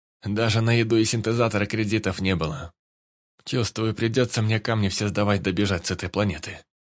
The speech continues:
Это мне на старость смог накопить». «Много успел набрать». Бас хитро прищурился и посмотрел куда-то в сторону.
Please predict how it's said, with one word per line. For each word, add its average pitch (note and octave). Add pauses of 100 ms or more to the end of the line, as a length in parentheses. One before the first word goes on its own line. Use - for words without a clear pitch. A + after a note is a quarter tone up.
(440)
Это -
мне G#2
на G2+
старость G2+
смог F#2
накопить». - (540)
«Много C3+
успел F2+
набрать». F2 (760)
Бас D3
хитро B2+
прищурился B2
и F#2
посмотрел F#2+
куда-то F#2+
в -
сторону. D2